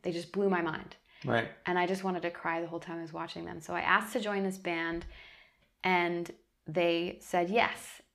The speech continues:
Speaker 1: And I was like, "Oh my God, really? They actually want me to play with them?"
Speaker 2: <laughs>
Speaker 1: And then through the experience of working with them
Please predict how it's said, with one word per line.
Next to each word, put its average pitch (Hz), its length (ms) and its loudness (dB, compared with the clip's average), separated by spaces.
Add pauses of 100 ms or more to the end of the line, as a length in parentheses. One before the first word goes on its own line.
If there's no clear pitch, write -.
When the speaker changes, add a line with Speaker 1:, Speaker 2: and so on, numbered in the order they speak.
(200)
Speaker 1:
And 185 160 0
I 180 80 0
was 170 160 -6
like, 175 240 -10
"Oh 170 40 -14
my 160 120 -12
God, 147 260 -16
really? 185 380 -12 (120)
They 180 120 -2
actually - 440 -6
want 175 180 -6
me 190 60 -8
to - 60 -8
play - 220 -6
with 190 140 -4
them?" 233 320 2 (160)
Speaker 2:
<laughs> 135 320 6 (420)
Speaker 1:
And 208 320 10
then 214 580 12 (560)
through 233 300 4
the 240 120 10
experience 220 480 4
of 185 200 4
working 214 380 8
with 190 200 4
them 170 340 4